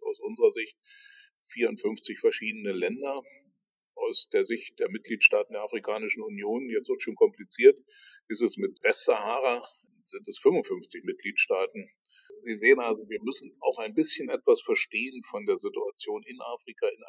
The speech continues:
einzelnen Ländern, in einzelnen Regionen. Afrika ist riesig. Äh, ich glaube, das Wichtigste ist, und deshalb das Wort von den Weggefährten,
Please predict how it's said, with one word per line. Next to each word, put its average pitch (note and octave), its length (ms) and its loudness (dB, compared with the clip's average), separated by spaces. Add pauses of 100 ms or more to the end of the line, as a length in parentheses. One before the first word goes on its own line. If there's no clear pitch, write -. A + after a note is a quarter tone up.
einzelnen A2+ 460 -8
Ländern, A#3 360 -6
in G#3 180 -14
einzelnen G2+ 560 -12
Regionen. - 580 -12 (600)
Afrika - 380 0
ist G#2+ 200 2
riesig. - 600 -8
Äh, A2+ 240 -14
ich - 120 -20
glaube, C3+ 360 -6 (120)
das - 180 -6
Wichtigste - 480 0
ist, - 320 0
und - 180 -20
deshalb G#2+ 320 2
das - 180 -2
Wort G2 200 0
von F#2 140 -8
den E2+ 220 -14
Weggefährten, A2+ 720 -2